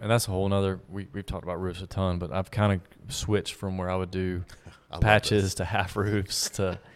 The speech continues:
Speaker 1: I've just kinda said, "You know what?
Speaker 2: Forget this.
Speaker 1: Forget this." I'm kinda the same way with the H V, like, just, just get it fixed, and I don't wanna hear about this roof for another thirty years. Like, you know, you're
Speaker 2: Yes.
Speaker 1: one and done.
Speaker 2: Yeah.
Speaker 1: Versus the patching is kinda guesstimating,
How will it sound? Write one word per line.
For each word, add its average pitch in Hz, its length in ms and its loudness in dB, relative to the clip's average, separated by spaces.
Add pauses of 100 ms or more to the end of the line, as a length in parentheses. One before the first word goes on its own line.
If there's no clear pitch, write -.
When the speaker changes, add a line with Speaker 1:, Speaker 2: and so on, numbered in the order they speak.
(360)
Speaker 1:
I've 104 160 0
just 104 160 0
kinda 101 180 2
said, 90 300 -2
"You 104 80 -2
know 107 140 2
what? 104 280 2 (120)
Speaker 2:
Forget 69 440 -14
this. 71 120 -14
Speaker 1:
Forget 101 300 0
this." 98 680 0 (480)
I'm 123 120 0
kinda 139 160 8
the 113 40 4
same 120 180 6
way 110 60 8
with 101 80 4
the 95 60 4
H 101 180 0
V, 104 140 0
like, 95 220 0
just, - 220 0 (560)
just - 220 -2
get 120 140 8
it - 220 -2
fixed, - 500 -2
and 95 120 -6
I 98 60 2
don't 104 80 0
wanna 95 120 -2
hear 95 60 -2
about 90 180 -4
this 87 100 -8 (140)
roof 85 120 -4
for - 120 -10
another 85 220 -4
thirty 85 300 -4
years. 85 200 -8
Like, 98 300 -6
you 107 120 -4
know, 92 140 0
you're 95 160 -2
Speaker 2:
Yes. 113 80 0
Speaker 1:
one 135 160 4
and 98 100 -2
done. 92 580 0
Speaker 2:
Yeah. 73 200 -10 (480)
Speaker 1:
Versus 101 240 0
the 95 80 -4
patching 117 480 4
is 90 80 -4
kinda 90 260 -2
guesstimating, 82 760 -4